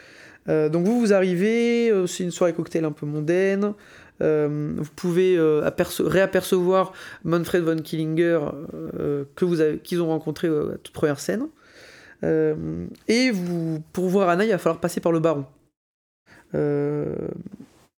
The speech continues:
vous, donc en gros, vous allez voir qu'il y a beaucoup de monde, et cetera. Anna, euh, il faut la jouer un peu réservée, euh, euh, un peu paranoïaque. Bon, elle sort d'une, d'un asile, hein, en même temps, hein, donc c'est,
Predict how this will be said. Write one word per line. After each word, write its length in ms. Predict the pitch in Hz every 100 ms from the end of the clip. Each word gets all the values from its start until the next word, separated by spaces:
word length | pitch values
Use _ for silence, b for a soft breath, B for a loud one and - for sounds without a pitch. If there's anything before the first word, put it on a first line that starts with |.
| _ 156
vous, 260 | 160 160 160 - _ _ _
donc 220 | 180 156 156
en 140 | 151
gros, 240 | 156 180 196
vous 120 | 170
allez 140 | 160
voir 180 | 156 175
qu'il 140 | -
y 40 | 156
a 0 |
beaucoup 220 | 160 -
de 80 | 160
monde, 140 | 165
et 20 | 151
cetera. 480 | - 156 156 196 - B B -
Anna, 520 | 180 185 196 196 185
euh, 280 | 165 156 156
il 60 | 156
faut 140 | -
la 140 | 170
jouer 180 | 165 175
un 100 | 170
peu 120 | 165
réservée, 920 | 160 170 165 160 156 170 180 185 185 180
euh, 140 | 160 147 B B B
euh, 200 | 151 147
un 100 | 160
peu 120 | 151 175
paranoïaque. 600 | 180 170 170 170 175 170
Bon, 100 | 160
elle 60 |
sort 180 | 147 170
d'une, 300 | 147 143 139
d'un 200 | 143 143
asile, 240 | 147 202 180
hein, 60 |
en 40 | 143
même 120 | 139
temps, 300 | 151 139 151
hein, 200 | 160 156
donc 140 | 143 139
c'est, 320 | 151 143